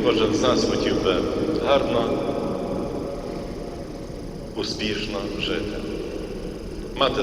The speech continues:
добре забезпечення, щоб всі поважали, мати добре здоров'я, прожити дуже багато-багато років.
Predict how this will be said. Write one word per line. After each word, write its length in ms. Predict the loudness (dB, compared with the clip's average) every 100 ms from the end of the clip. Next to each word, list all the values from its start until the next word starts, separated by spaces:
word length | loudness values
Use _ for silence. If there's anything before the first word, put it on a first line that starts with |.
| 0
добре 260 | 0 0
забезпечення, 920 | 0 0 0 0 4 4 4 0 0 0
щоб 160 | 0 0
всі 200 | 0 0
поважали, 760 | 0 0 0 2 4 4 4 2 2 0 -2 -2 -2 -4 -4 -4 -4 -4 -4 -4 -6 -6 -6 -6 -6 -8 -8 -8 -4
мати 260 | 0 2 2 4
добре 300 | 4 4 2
здоров'я, 680 | 2 6 8 8 6 6 6 4 4 2 2
прожити 420 | 2 4 4 4 2 2 2 2 0 2
дуже 220 | 2 2
багато-багато 840 | 4 4 4 4 4 4 4 2 6
років. 380 | 6 6 4